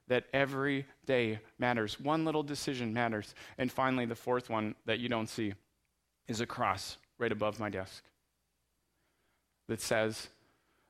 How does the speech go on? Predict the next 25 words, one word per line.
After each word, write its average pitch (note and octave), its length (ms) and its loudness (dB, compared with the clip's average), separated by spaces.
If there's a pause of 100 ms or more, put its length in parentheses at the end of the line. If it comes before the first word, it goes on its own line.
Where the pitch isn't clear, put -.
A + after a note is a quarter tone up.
(140)
"The A#2+ 160 0
thorns A#2+ 760 0 (580)
give A#2+ 120 -2
us - 160 -6
the - 100 -10
crown." F#2 420 -8 (1120)
That A#2+ 120 -2
says, B2+ 240 0
"The B2+ 120 2
nails B2+ 640 2 (840)
shed C3+ 300 2
the C3 40 2
blood A2+ 400 0 (380)
that A2 140 -6
save A2+ 340 0
us," G#2 340 -6 (120)
that B2+ 140 2
talks C3+ 300 0
about B2 280 2
the A#2 80 0
cost C#3+ 500 0
of C3+ 120 -10
Christ, A2+ 440 2
but A#2+ 100 0
also A#2 480 0